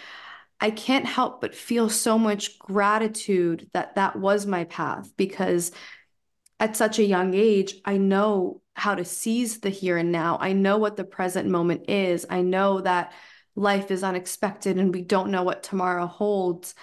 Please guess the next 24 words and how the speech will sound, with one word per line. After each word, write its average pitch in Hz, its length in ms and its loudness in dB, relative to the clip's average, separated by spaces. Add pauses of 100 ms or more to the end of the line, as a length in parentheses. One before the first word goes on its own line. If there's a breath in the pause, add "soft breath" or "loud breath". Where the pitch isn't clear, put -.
(380 loud breath)
And 202 140 -2
so 214 100 0
you 190 160 2
begin 208 420 2
to 220 140 -2
really 208 400 2
appreciate 202 800 0
not 202 260 2
just 202 260 -6
the 180 80 -2
journey, 202 440 2
but 196 240 -4
the 185 80 0
moment 185 460 2
that - 120 -4
you 180 160 0
are 165 220 0
in, 254 320 2
because 185 380 -4
you 185 120 0
are 175 100 0
so 214 240 0
much 220 280 0
more 190 440 0